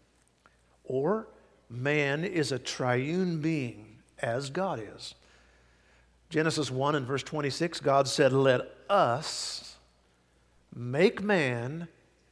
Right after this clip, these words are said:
in our image." Well, now, who was God speaking with? Who, "Let us make man in our <laughs> image"? Well, that's because God the Father was speaking with God the Son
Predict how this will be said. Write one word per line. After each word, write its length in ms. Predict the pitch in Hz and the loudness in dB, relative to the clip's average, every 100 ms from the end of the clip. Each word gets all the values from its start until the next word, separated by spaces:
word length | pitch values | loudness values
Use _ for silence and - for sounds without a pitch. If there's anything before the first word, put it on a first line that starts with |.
| - | -6
in 300 | 139 127 131 - - | -4 -4 -6 -10 -6
our 560 | 165 170 117 110 117 - - | -4 -2 -2 -4 -8 -10 -10
image." 600 | 180 208 104 - - - _ _ - | -8 -8 -12 -16 -18 -18 _ _ -6
Well, 160 | 185 180 | 0 4
now, 260 | 156 135 | 6 4
who 160 | 160 214 | 2 2
was 180 | 175 139 | 0 0
God 240 | 160 208 | 0 2
speaking 440 | - 339 330 226 | 0 0 0 -2
with? 240 | 147 90 - _ _ _ _ _ _ _ _ _ _ _ _ _ | -4 -8 -12 _ _ _ _ _ _ _ _ _ _ _ _ _
Who, 400 | - 254 214 175 - - - - | 6 8 8 4 -2 -18 -18 2
"Let 320 | 170 208 190 - | 8 8 6 -2
us 600 | 240 285 247 - - - - | 0 4 4 4 0 -2 -6
make 480 | 160 175 175 - - | 2 2 2 -4 -10
man 540 | 151 247 226 175 190 | 2 4 6 4 2
in 340 | 226 196 175 165 - | 0 -2 -2 -4 -10
our 460 | - 214 190 185 269 | -6 -4 -2 -2 -4
<laughs> 160 | 294 240 | -4 -4
image"? 560 | 240 175 - - - - _ - - - _ _ | -4 -6 -8 -14 -20 -20 _ -20 -20 -20 _ _
Well, 300 | - 120 156 - _ _ _ _ | -12 -8 -8 -10 _ _ _ _
that's 200 | 110 131 | -8 -6
because 420 | - 156 151 143 127 | -4 2 4 4 4
God 340 | 131 143 175 | 8 10 8
the 80 | 175 | 4
Father 500 | - 170 127 127 175 | 4 6 6 4 0
was 200 | 170 - | -2 -4
speaking 440 | - 269 220 175 | 0 0 0 -2
with 160 | 135 120 | -2 0
God 360 | 127 143 165 | 4 6 4
the 80 | 170 | 2
Son 640 | - - 202 127 120 151 | -2 0 0 0 -4 -8